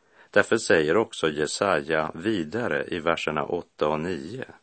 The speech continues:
"Tänk på detta och fatta mod. Ta det till hjärtat, ni överträdare. Kom ihåg det som har hänt i det förgångna. Ty jag är Gud, och det finns ingen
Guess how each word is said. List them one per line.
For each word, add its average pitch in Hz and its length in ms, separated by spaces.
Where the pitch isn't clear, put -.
"Tänk 95 540
på 110 160
detta 101 560
och 76 140
fatta 85 440
mod. 92 580
Ta 107 360
det 92 140
till 80 340
hjärtat, 104 760
ni 76 300
överträdare. 73 1080
Kom 110 340
ihåg 92 720
det 76 260
som 85 220
har 92 140
hänt 82 540
i 78 80
det 73 140
förgångna. 82 1000
Ty 101 160
jag 107 500
är 85 240
Gud, 73 640
och 95 220
det 85 120
finns 82 400
ingen 90 680